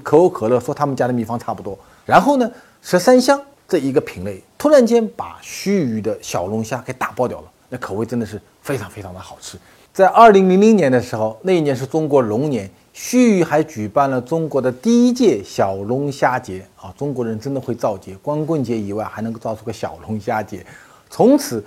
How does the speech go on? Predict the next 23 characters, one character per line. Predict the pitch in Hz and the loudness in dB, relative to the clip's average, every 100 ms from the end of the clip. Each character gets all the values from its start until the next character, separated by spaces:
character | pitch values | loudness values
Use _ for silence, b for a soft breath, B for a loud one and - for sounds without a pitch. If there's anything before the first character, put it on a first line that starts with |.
| B B | B B
盱 | - - | -18 -2
眙 | 185 165 160 | -2 0 -4
成 | - 117 120 | -4 -4 -2
为 | 120 | -2
了 | 113 | -4
中 | 110 151 151 | -6 -6 -4
国 | 143 127 | -4 -4
小 | - 85 90 | -6 -12 -8
龙 | 107 117 | -8 -8
虾 | - 117 110 | -6 -6 -6
的 | 104 92 | -8 -10
一 | 101 | -16
个 | 92 101 - b _ | -12 -12 -12 b _
发 | - 120 120 | -2 0 0
源 | 98 90 92 | -4 -10 -12
地 | 92 101 87 | -10 -10 -12
之 | - | -18
一。 | 101 95 101 b b b | -16 -14 -16 b b b
据 | - 214 | 0 0
说 | 180 185 170 | 0 2 2
啊， | 110 - | 0 -4
每 | 123 131 123 | 2 4 4
年 | 117 139 | 2 0